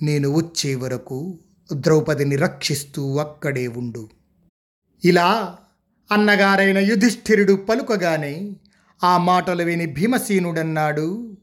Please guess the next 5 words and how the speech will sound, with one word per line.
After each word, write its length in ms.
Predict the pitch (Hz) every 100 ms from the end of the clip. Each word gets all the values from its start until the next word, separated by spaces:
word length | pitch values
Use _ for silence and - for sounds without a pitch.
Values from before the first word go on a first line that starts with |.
| _ _ _ _ _ _ _ -
"రాజపుత్రి 960 | 170 190 180 156 170 - - 165 165
శ్రమేణార్త 1300 | 160 - 208 208 196 175 165 160 - - 160 151 143
దుఃఖార్త 1000 | 202 - - 180 165 - - 156 156 -
చైవ 200 | 160 143
భారత, 460 | 131 135 135 131